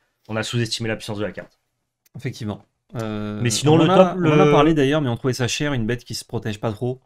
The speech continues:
Speaker 1: Ouais.
Speaker 2: et qui arrive pour cinq, mais en fait, on n'a pas vu tout ce qu'on pouvait faire avec.
Speaker 1: Le reste, je te donne l'ordre si tu veux. On a Vren en un.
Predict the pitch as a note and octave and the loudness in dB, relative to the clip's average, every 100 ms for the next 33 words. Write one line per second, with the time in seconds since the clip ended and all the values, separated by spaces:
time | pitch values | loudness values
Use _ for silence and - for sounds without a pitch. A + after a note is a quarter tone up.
0 | - F#2+ - - A2 - G#2 C3 B2 A2 | -16 -16 -14 -10 -10 -10 -8 -8 -6 -6
1 | C#3 C#3 A2+ G2 A2+ B2+ C3 - A#2 A2+ | -6 -4 -6 -4 -4 -4 -10 -10 -6 -6
2 | G#2 C3 G#2+ G2+ - - A#2+ C3 E3+ - | -6 -6 -6 -8 -14 -6 0 0 -2 -4
3 | B2+ B2+ C3+ E3+ - D3+ C#3 D#3+ B2 G#2+ | -4 0 0 -2 -6 -6 -4 -2 -2 -2
4 | A2+ C#3 C#3 C3+ C#3+ E3 | -2 -2 0 0 -2 -6